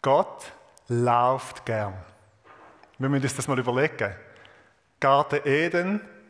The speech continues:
Gott möchte Zeit haben mit den Menschen. Was macht er? Er, er spaziert. Er macht mit ihnen einen Abendspaziergang. Abraham, erster Mose zwölf.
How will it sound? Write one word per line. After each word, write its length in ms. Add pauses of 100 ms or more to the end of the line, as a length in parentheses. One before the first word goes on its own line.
Gott 380
möchte 320
Zeit 280
haben 100
mit 160
den 100
Menschen. 400
Was 160
macht 320
er? 220 (420)
Er, 120
er 180
spaziert. 680 (240)
Er 240
macht 300
mit 160
ihnen 180
einen 200
Abendspaziergang. 1120 (1300)
Abraham, 680 (200)
erster 280
Mose 280
zwölf. 580